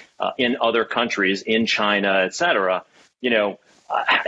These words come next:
the, the, the impact of less stimulus, um, as you say, should bring down inflation to some degree. But, you know, how, how much, how much do you look at the rest of what's going on out there as being,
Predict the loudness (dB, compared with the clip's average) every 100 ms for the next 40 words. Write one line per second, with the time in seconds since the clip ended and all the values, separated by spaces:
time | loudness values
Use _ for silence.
0 | -4 -2 0 -2 -2 -2 0 0 0 0
1 | 0 0 -2 -2 0 0 0 0 2 0
2 | -2 -6 -2 0 0 -2 -2 0 2 0
3 | 0 -4 -10 -14 _ -2 0 2 0 -2
4 | -2 0 0 0 0 2 2 0 -2 -2
5 | -2 -2 0 0 0 -2 -6 -6 -4 2
6 | 2 2 -2 -2 -2 0 -2 0 0 0
7 | 0 0 2 2 -4 -20 -20 -6 0 2
8 | 0 -4 -12 -12 -4 -2 -2 -4 -2 0
9 | 0 0 -2 -4 -2 0 2 0 0 0
10 | -2 -8 -18 -6 -4 -2 -2 0 2 0
11 | 0 -2 -2 -2 -4 -2 -2 -2 0 0
12 | 0 0 -2 -6 -12 _ 0 0 0 -2
13 | 0 2 0 -2 -2 0 2 2 0 -2